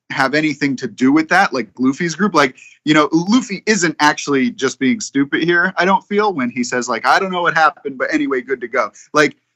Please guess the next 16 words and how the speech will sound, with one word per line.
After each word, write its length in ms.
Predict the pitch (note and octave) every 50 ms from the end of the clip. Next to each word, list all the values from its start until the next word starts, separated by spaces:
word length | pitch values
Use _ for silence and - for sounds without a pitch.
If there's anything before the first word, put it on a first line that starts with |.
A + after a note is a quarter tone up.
| _ -
there's 220 | D3+ E3 E3 -
all 180 | G3 G#3 G#3+ G#3+
these 200 | G3 F#3+ E3 -
tons 280 | - F#3+ F#3 F3+ E3
of 100 | D3 B2
backstories 880 | A2 B2+ C3 D3+ - - - - F3 F3 F3 F3+ F#3 F#3+ F#3+ F3+ E3 - _ _ _
for 200 | _ - B2+ B2+
all 180 | A#2+ C#3 D3 D3
these 200 | C#3 C3+ B2+ -
characters 520 | - D3+ C3 C3+ C#3+ C#3+ - E3 D#3+ C#3
that 120 | A#2+ A2+ G2+
he's 300 | G#2 - C#3+ C3+ A#2+ B2
not 260 | C3 C3 C3 - - -
aware 480 | A#2 A2 G#2+ A#2 A2+ - C3+ C#3+ D3+
of. 200 | E3 F3 F#3+ G3 - _ _ _ _ -
And 420 | C#3+ C#3 C#3 C#3 C3+ C3+ C3+ B2